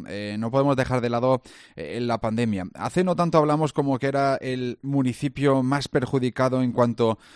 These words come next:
a la tasa de incidencia acumulada, al número de casos que no eran elevados, pero claro, eh, con esa población no tan extensa, eh, lo pasaron francamente mal. Hablo de Algarenejo, su alcalde es Jorge Sánchez. Alcalde, ¿qué tal? Buenas tardes.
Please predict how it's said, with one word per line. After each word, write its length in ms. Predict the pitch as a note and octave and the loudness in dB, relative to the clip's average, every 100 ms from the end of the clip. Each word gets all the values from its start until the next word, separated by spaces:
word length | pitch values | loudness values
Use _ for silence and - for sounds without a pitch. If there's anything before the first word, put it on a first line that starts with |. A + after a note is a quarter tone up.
| - - | -16 -4
a 160 | A2 | -2
la 100 | G#2+ | -2
tasa 300 | - A#2 B2+ | -4 -2 -2
de 80 | A#2+ | -2
incidencia 500 | A#2 A#2 A#2 A#2 A2+ | -2 -2 -2 0 0
acumulada, 640 | G#2+ A2+ A#2+ C3 B2 A#2+ | 0 -2 0 2 2 0
al 300 | A#2+ A2 G2 | 0 -2 -4
número 260 | A2+ B2 A#2+ | -2 -2 -2
de 180 | A2 G2 | -4 -4
casos 360 | A#2+ A#2 A2 | -4 -4 -8
que 100 | - | -6
no 100 | G#2+ | -4
eran 220 | C#3 D#3 D3 | -2 -2 -2
elevados, 400 | C3+ B2+ D3 B2+ | 0 0 0 0
pero 180 | A#2 | -2
claro, 280 | A2 C3+ A#2+ E2+ | 0 -2 -2 -6
eh, 160 | A2+ A2+ | -10 -6
con 160 | B2+ | -4
esa 200 | C3+ D#3 | -4 -2
población 440 | D3 D3+ B2+ D3 C#3 | 0 0 0 -2 0
no 100 | C3 | 0
tan 160 | B2+ | 0
extensa, 520 | B2+ - C3 B2 C#3+ - - - - | -2 -4 -4 0 0 -2 -20 -20 -8
eh, 420 | F#2+ A#2 G2+ A2 A#2+ | -4 -2 -2 -4 -4
lo 180 | A#2+ | -2
pasaron 400 | A2 G#2 C3 C#3 | -2 -2 0 0
francamente 680 | B2+ B2 B2 A#2 A2 G#2+ G#2 | 0 -2 0 -2 -2 -2 -2
mal. 240 | F#2+ F#2 E2+ - | -4 -6 -8 -4
Hablo 240 | C3+ E3+ | 0 2
de 180 | D3+ B2+ | 4 2
Algarenejo, 640 | A2+ G#2+ G2+ A#2+ A#2+ G2+ | 2 0 -2 -2 -2 -4
su 80 | A2 | -2
alcalde 300 | G#2 C#3+ D#3 | -2 0 -2
es 80 | B2+ | 0
Jorge 260 | C#3 A#2+ | 0 0
Sánchez. 320 | A#2 A2+ A2 G2+ | -4 -2 -2 -4
Alcalde, 300 | A2 B2+ A2+ | -2 0 0
¿qué 80 | |
tal? 140 | B2 B2+ | 0 2
Buenas 180 | B2+ B2 | 2 0
tardes. 360 | A2+ E2 - | 0 -2 -10